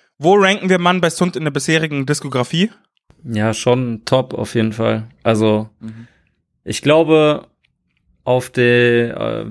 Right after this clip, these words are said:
Speaker 2: wie hieß das letzte Projekt nochmal? Warum komm ich da
Speaker 1: Geist.
Speaker 2: gar nicht drauf?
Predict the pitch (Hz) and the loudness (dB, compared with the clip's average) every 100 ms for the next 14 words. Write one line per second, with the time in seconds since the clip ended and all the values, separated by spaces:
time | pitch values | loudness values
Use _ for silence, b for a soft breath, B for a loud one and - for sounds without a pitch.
0 | 117 127 143 151 - 139 - 143 143 - | -8 -4 -2 -2 -2 -6 -2 -4 -4 -8
1 | 139 139 139 127 127 113 113 110 135 131 | -2 -2 -2 -2 -2 -2 -4 -4 -6 -2
2 | 120 107 110 - 113 113 - | -2 -2 -6 -8 -8 -8 -12